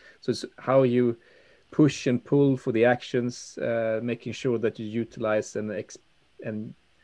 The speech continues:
optimize your, both your turns without communicating.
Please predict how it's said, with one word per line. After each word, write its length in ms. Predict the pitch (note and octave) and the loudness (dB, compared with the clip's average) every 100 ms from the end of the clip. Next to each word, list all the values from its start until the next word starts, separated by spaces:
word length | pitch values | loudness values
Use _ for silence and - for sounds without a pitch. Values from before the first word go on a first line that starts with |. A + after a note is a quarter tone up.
| - | -4
optimize 600 | D#3 - A#2+ G#2+ G2 - | -2 0 0 0 -2 -4
your, 180 | A2 C#3 - | -6 -6 -2
both 300 | C#3 C3+ - | 2 2 0
your 120 | C3 | -2
turns 480 | A#2 - G#2+ G#2 - | -2 0 -2 -2 -4
without 240 | A2+ A2 - | -2 -2 -2
communicating. 640 | A2 G#2+ G#2+ G#2 G2+ G2 | -6 -6 -4 -4 -4 -6